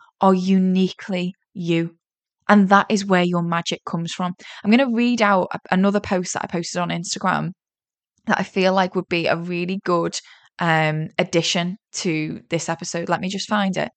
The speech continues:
Here's what it says. It starts with an affirmation at the top. So it says, I'll try and link it in the show notes. It says, "I accept and own who I am." And then it goes on to say, "Look, you're not like them. And it's highly likely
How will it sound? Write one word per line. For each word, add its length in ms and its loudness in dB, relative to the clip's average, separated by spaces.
Here's 160 -12
what 80 -2
it 100 -6
says. 360 -8
It 100 -8
starts 380 0
with 80 -4
an 80 -2
affirmation 540 -8
at 80 -14
the 60 -14
top. 300 -8
So 120 -2
it 100 0
says, 540 0
I'll 100 4
try 220 2
and 80 2
link 180 -2
it 80 -4
in 60 -4
the 60 -2
show 180 -4
notes. 280 -10
It 120 -10
says, 240 -2
"I 100 2
accept 460 -2
and 180 -4
own 300 -4
who 240 -6
I 100 -4
am." 220 -8
And 80 0
then 120 0
it 80 -8
goes 180 0
on 120 -2
to 100 -10
say, 200 -4
"Look, 420 -6
you're 240 6
not 200 4
like 300 0
them. 300 -4
And 100 2
it's 140 0
highly 420 6
likely 600 -2